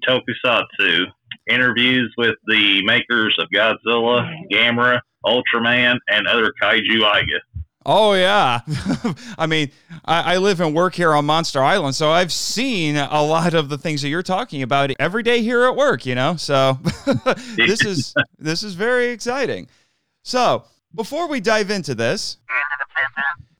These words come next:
Speaker 2: no, Jimmy, it's all him. I didn't give him any research, okay? I mean, he probably could have consulted me if he wanted to, but hey, this is his book, his project.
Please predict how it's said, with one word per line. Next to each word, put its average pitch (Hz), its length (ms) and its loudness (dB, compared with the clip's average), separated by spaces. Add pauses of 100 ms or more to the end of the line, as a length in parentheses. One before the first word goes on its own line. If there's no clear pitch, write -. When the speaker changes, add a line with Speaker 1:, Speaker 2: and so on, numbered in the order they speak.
(380)
Speaker 2:
no, 254 300 2
Jimmy, 151 600 -2 (140)
it's 175 320 -2
all 233 360 4
him. 165 500 0
I 214 260 0
didn't 269 240 -4
give 233 200 2
him 220 140 0 (140)
any 214 300 0
research, 196 640 -2
okay? 139 500 0
I - 80 0
mean, 160 160 0
he 151 100 -2
probably 220 440 0
could 247 180 2
have 233 140 0
consulted 254 580 0
me 254 160 0
if 233 100 0
he 233 120 -4
wanted 254 340 0
to, 254 220 -2
but 208 260 2
hey, 170 240 0
this 160 220 -4
is 151 160 -8
his 202 240 -2
book, 170 300 0 (200)
his 175 220 -4
project. 160 520 0